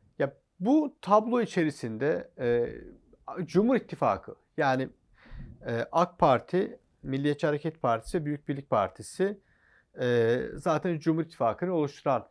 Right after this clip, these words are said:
partiler. Hüdapar da Cumhurbaşkanı Erdoğan'ı destekleyeceğini açıkladı. E, ittifakın içinde alıp almayacağı konusu tartışılıyor. Görüşmeler sanırım var. E,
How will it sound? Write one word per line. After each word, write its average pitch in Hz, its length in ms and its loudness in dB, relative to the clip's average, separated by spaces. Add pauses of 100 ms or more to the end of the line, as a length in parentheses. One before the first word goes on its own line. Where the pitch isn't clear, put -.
partiler. 104 500 -2 (760)
Hüdapar 180 540 4 (520)
da 156 420 2 (260)
Cumhurbaşkanı 147 640 -2
Erdoğan'ı 143 400 2
destekleyeceğini 135 680 -4
açıkladı. 120 720 0 (640)
E, 113 100 -4
ittifakın 160 580 -2
içinde 147 300 -6
alıp 147 220 -2
almayacağı 135 500 0
konusu 131 440 -4
tartışılıyor. 110 680 -4
Görüşmeler 110 600 -4
sanırım 90 520 -6 (260)
var. 113 300 0 (720)
E, 117 680 4